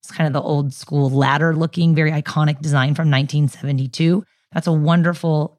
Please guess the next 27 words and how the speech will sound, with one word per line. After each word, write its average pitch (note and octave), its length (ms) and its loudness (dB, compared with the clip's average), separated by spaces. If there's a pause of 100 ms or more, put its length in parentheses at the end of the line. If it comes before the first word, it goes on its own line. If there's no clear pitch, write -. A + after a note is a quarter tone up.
chair. D3+ 380 0
I've D3 100 -2
used C#3+ 220 -6
that C#3 360 0
extensively E3 1160 -4
in D#3+ 80 -4
baby-led D3 440 -4
weaning. C#3+ 320 0
We C#3 120 0
have C3+ 200 0 (120)
seven F#3+ 400 0
of E3 100 0
them D#3 220 -2
for D3 140 -6
our C#3 200 -2
kids. C3+ 300 -6
They D3 100 -4
all D3+ 160 0
use E3 200 2
them D3+ 120 2
when C#3+ 80 2
they're C#3+ 80 0
babies. C3+ 360 -2
They - 100 -8
grow D3+ 260 -4
with C#3+ 140 -4
them. C#3 240 2